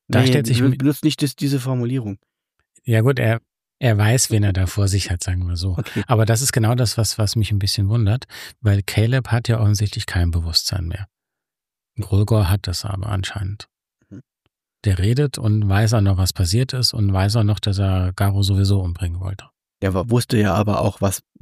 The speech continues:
Speaker 2: passiert und worauf er hinarbeitet. Das hat ihm der Erebus ja alles gezeigt. Da hat er ja schon Bock drauf gehabt.
Speaker 1: Ja, das, keine Ahnung, ob er wusste, dass er so aussehen wird. Kann ich mir nicht
Speaker 2: Er
Speaker 1: vorstellen.
Speaker 2: findet's ja anscheinend cool.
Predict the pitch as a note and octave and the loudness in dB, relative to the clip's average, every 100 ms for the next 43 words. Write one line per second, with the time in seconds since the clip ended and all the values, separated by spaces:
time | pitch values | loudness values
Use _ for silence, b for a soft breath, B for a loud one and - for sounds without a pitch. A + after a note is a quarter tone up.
0 | C3 G2+ - D3 - A2 G2+ G2+ G#2 G2+ | -6 -2 2 0 0 0 0 0 -2 -6
1 | G#2+ G#2 G#2 G#2 G2 G2 D#3 - G2+ G2+ | -4 -2 0 0 0 2 2 2 0 0
2 | G#2 G#2 A#2+ G2+ - G2+ G2 G#2 G#2 G2+ | -2 -4 -4 -4 -4 -2 0 0 -2 -2
3 | G2+ G2+ G2 A2 B2 G#2+ - - B B | -2 -2 -4 -4 -2 -2 -4 -18 B B
4 | B B B - F#2+ G2+ G#2 F#2 G2 B2+ | B B B -2 2 4 4 2 0 -2
5 | - F#2+ - F#2+ - - _ _ _ - | 0 -4 -2 -2 -4 -12 _ _ _ -2
6 | G2+ G2 G2 F#2 _ _ - A#2+ G2+ - | 2 4 2 0 _ _ -4 -2 -2 -10
7 | - A#2+ _ - - - - A2+ G#2+ F#2+ | -12 -16 _ -18 -16 -10 0 0 2 2
8 | F#2 F#2 - - G#2 F#2+ F#2 G#2 - - | 2 0 -4 -4 0 2 2 2 0 -2
9 | G2 F#2 - F#2 F#2 G#2 G2 G2+ - G#2 | -2 -2 0 0 0 0 0 -2 0 0
10 | G2 G2 - - - _ _ _ - - | 0 -2 -4 -10 -12 _ _ _ -20 -20
11 | _ A#2 A2+ B2 B2 A2+ G#2+ G#2 A2 A#2 | _ -10 -2 0 2 2 2 2 2 2
12 | A#2+ C3 F2+ A#2+ A#2+ A#2 - E3+ | 4 4 4 2 2 0 2 0